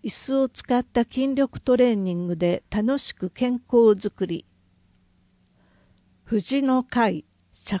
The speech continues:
交ダンス。月三、四回火曜日、正午から午後一時三十分。市民スポーツセンター。入会金一千円、会費月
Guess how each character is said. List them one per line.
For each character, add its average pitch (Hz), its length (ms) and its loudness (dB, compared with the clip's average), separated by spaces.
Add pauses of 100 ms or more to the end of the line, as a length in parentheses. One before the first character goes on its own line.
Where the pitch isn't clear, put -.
(100)
交 233 180 0
ダ 208 160 0
ン 175 100 -6
ス。 - 360 -12 (960)
月 - 420 -2 (100)
三、 269 380 0
四 247 240 2
回 220 420 -2 (140)
火 214 200 -2
曜 247 280 4
日、 165 260 -6 (380)
正 277 320 0
午 196 180 0
か 202 160 0
ら 190 140 0
午 247 160 2
後 208 180 0
一 220 280 -6
時 202 100 -6
三 247 320 -2
十 240 160 -4 (220)
分。 175 320 -4 (640)
市 - 260 -2
民 185 320 0
ス - 160 -12
ポ 262 280 4
ー - 20 -4
ツ - 160 -14
セ 269 160 2
ン 226 100 0
タ - 200 -4
ー。 165 280 -2 (800)
入 262 220 0
会 247 320 2
金 208 420 -6
一 214 100 -10
千 220 460 0
円、 190 380 -4 (280)
会 226 280 0
費 208 440 -6
月 - 380 -6